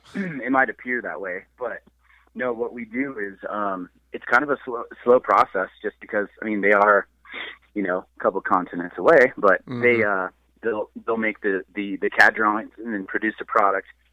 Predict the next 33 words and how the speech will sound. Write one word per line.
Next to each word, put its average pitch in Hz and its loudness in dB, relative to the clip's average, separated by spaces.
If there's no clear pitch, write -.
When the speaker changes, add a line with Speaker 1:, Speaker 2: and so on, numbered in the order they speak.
Speaker 1:
tag 95 0
it, 98 -2
or 95 -2
bag 92 0
it, 92 -8
tag 92 0
it, 98 -4
ships, - -6
they 101 -6
ship 104 -2
everything 101 2
over 92 2
in 90 -8
containers. 92 -6
But 95 2
we 135 2
are 101 0
usually, 113 -6
uh, 85 -6
springtime. 110 0
When 107 -2
there's 123 2
a 117 -4
new 113 0
bike 107 0
that - -4
comes 107 -6
out 98 2
in 90 -14
July 92 0
or 90 -4
August, 92 -4
September, 98 -6